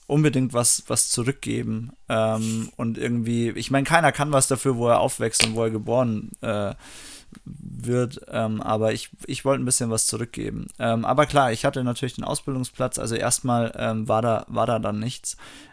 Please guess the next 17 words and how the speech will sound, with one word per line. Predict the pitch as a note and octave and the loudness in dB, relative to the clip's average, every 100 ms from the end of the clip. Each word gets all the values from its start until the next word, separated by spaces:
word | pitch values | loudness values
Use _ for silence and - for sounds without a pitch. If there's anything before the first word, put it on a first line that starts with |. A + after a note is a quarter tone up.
| - | -4
Ähm, | A#2 A2+ A2+ A#2 | 0 2 0 -2
und | - A#2+ | -4 -2
Musik | C3 B2 E3+ | 2 2 2
hat | E3+ | 2
mich | D3 C3 | 2 0
dabei | B2+ B2+ A#2+ | 2 4 4
aber | A2+ A#2 | 4 2
schon | C3 A2+ | 2 0
auch | B2+ | 2
sehr, | - B2+ | 2 2
sehr, | A#2+ A#2+ A2+ A#2 A2+ A2+ | 2 2 0 -2 0 0
äh, | A2 | 0
stark | - A#2+ - | 0 -2 -2
beeinflusst, | - B2+ C#3+ C#3 D3+ - - - - - _ - | -2 0 -2 -2 0 -2 -6 -20 -20 -20 _ -8
äh, | - | -2
Reggae, | A2 A2 A#2 B2 C3+ C#3 D3 - - | -2 -2 -2 0 0 -2 -4 -10 -8
und | B2 A2 A2 - | -4 -2 -4 -10